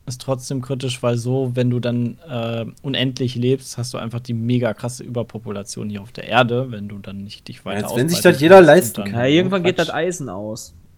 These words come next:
Speaker 1: Ja, aber dann
Speaker 2: Kann
Speaker 1: kommt
Speaker 2: sich
Speaker 1: halt
Speaker 2: keine
Speaker 1: Selektion.
Speaker 2: Sau
Speaker 1: Dann kann sich
Speaker 2: leisten.
Speaker 1: das halt nur noch,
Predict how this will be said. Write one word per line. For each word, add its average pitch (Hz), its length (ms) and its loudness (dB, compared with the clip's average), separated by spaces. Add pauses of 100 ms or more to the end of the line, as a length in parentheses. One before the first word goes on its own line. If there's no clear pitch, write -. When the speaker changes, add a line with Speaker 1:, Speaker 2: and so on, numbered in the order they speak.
(160)
Speaker 1:
Ja, 151 160 6
aber 160 100 4
dann 180 140 2
Speaker 2:
Kann 165 80 2
Speaker 1:
kommt 196 140 6
Speaker 2:
sich - 80 -4
Speaker 1:
halt 185 160 6
Speaker 2:
keine - 20 -12 (120)
Speaker 1:
Selektion. 180 480 2
Speaker 2:
Sau 123 60 4
Speaker 1:
Dann - 100 4
kann 160 180 2
sich 165 120 -2
Speaker 2:
leisten. - 60 -8
Speaker 1:
das 170 140 -4
halt 160 160 0
nur 165 140 0
noch, 160 300 0